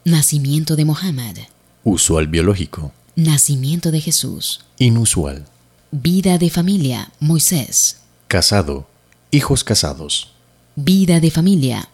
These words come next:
Speaker 1: Mohammed.
Speaker 2: Casado. Hijos casados.
Speaker 1: Vida de familia, Jesús.
Speaker 2: Hijos solteros. Sin hijos.
Speaker 1: Muerte de Moisés.
Speaker 2: Usual biológico.
Speaker 1: Muerte de Mohammed.
Speaker 2: Usual biológico.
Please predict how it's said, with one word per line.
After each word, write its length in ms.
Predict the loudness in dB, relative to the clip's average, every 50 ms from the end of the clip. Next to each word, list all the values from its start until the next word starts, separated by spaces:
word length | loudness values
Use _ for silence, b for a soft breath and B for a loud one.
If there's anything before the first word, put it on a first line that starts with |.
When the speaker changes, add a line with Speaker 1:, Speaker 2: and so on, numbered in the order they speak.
| _ -2
Speaker 1:
Mohammed. 680 | -2 0 0 -2 -4 -4 -4 -4 -4 -4 -6 -10 -12 -14 -18 -20 _ _ _
Speaker 2:
Casado. 600 | -2 0 0 2 2 2 2 0 0 -4 -8 -12 -16 _ _ _ _ _ _
Hijos 340 | -2 0 0 2 0 0 0
casados. 640 | 0 -2 0 0 0 -2 -4 -6 -8 -10 -10 -10 -12 _ _ -6
Speaker 1:
Vida 380 | -2 2 2 2 4 4 2
de 120 | 2 2 0
familia, 680 | 0 0 0 0 0 0 -2 -2 -4 -6 -10 -14 -20 _ _
Jesús. 760 | -18 -10 -4 -2 -2 0 0 -2 -4 -6 -8 -8 -8 -8 -8 -8 _ 0
Speaker 2:
Hijos 300 | 0 2 4 2 2 4
solteros. 800 | 2 2 0 0 -2 -2 -2 -4 -6 -8 -8 -6 -8 -8 -10 _ _ _ _
Sin 280 | 0 2 4 4 4
hijos. 540 | 4 2 0 -4 -8 -8 -8 -8 -8 -10 -12 _ _ _ _ _
Speaker 1:
Muerte 580 | -2 -2 0 2 2 2 2 2 0 0 2 2
de 80 | 2 2
Moisés. 760 | 2 2 0 0 0 -2 -4 -6 -6 -4 -2 -2 -2 -4 -6 _ _ _ _ _ -2
Speaker 2:
Usual 440 | 0 2 2 2 4 4 4 2 2
biológico. 720 | 2 2 4 4 2 0 -2 -6 -10 -10 -10 -12 -12 -14 -16 _ _ _ _ _ -4
Speaker 1:
Muerte 480 | -2 -2 0 0 0 0 0 0 0
de 80 | 0 0
Mohammed. 580 | 0 -2 -2 -4 -4 -2 -2 -2 -4 -6 -8 -12 -14 -14 -18 _ _ _ _ _ -2
Speaker 2:
Usual 540 | 0 2 2 2 2 4 4 2 0 -2 -4 -4
biológico. 680 | 0 2 4 4 4 4 2 0 -6 -10 -10 -12 -12